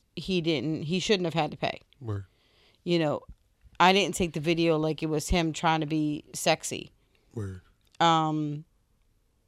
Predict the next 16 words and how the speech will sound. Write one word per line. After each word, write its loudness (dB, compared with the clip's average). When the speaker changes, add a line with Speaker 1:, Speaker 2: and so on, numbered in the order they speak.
Speaker 1:
he, 6
you 6
know, 8
he's, 4
he's 4
young 10
and, 6
like, 4
in 6
his 4
early 4
twenties 4
at 4
that 6
point. 2
Speaker 2:
Mm-hmm. 0